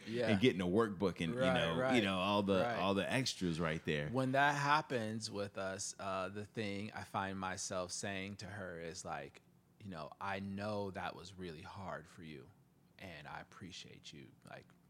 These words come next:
Speaker 1: making it happen anyway." So, I mean, I just gotta give a big thanks to the, uh,
Speaker 2: <laughs>
Speaker 1: author of, um, Verbal Judo. That was a excellent book for, like,
Speaker 2: Yeah.
Speaker 1: diffusing fights with anyone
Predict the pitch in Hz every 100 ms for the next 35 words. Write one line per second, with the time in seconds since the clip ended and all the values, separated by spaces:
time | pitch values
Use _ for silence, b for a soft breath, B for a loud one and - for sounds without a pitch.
0 | _ _ 101 92 98 85 82 92 - -
1 | - 73 71 64 - B B B B -
2 | 95 85 131 131 143 156 - 135 123 110
3 | 101 95 113 104 - 104 95 - - 98
4 | 90 92 85 78 73 - - - 110 95
5 | 92 98 95 90 98 98 95 87 90 B
6 | B B - 127 131 127 113 117 113 110
7 | 107 107 101 98 98 95 - - 120 110
8 | - 113 95 110 101 - 113 101 104 90
9 | - - 110 107 95 92 - 117 - 120
10 | 110 104 107 120 107 - 110 - 127 127
11 | 117 107 104